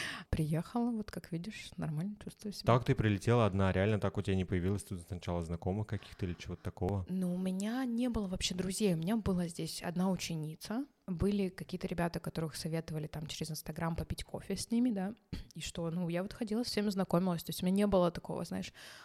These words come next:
Speaker 1: вот, Маша, останься первые два месяца, потуси, найди квартиру, нет,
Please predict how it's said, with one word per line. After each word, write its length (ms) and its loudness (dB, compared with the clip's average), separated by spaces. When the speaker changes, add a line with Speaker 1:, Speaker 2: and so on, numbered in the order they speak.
Speaker 1:
вот, 240 2
Маша, 240 2
останься 420 0
первые 340 -2
два 100 -2
месяца, 360 0
потуси, 500 2
найди 240 0
квартиру, 640 0
нет, 340 -4